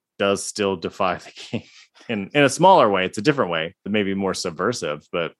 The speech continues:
there is quite a bit of king defying going on in the book, Book of Esther. So, a-, and we don't know why. Uh, it's assumed that because, you know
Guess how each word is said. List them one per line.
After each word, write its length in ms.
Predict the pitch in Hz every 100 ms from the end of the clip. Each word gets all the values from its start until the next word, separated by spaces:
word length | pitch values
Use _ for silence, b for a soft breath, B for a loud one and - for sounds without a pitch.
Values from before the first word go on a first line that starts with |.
| _ _ _
there 180 | - 92
is 300 | 98 90 - _ _
quite 160 | 113
a 40 | 104
bit 100 | 95
of 140 | 92
king 240 | - 95 92
defying 500 | 87 90 82 82 82
going 280 | 85 82 82
on 200 | 82 82
in 60 | 82
the 60 |
book, 180 | 82 80 - 85
Book 320 | 87 85 -
of 80 | 80
Esther. 400 | 78 - 80 - _ -
So, 560 | - 131 113 110 104 _ _ _ _ -
a-, 120 | 131
and 180 | 156 156
we 80 | 196
don't 140 | 175
know 120 | 156
why. 440 | 120 135 160 170 139
Uh, 100 | 127 - -
it's 240 | 131 -
assumed 440 | 127 - 151 147 120
that 200 | 117 110
because, 500 | 113 113 104 - -
you 120 | 113
know 320 | 101 98 98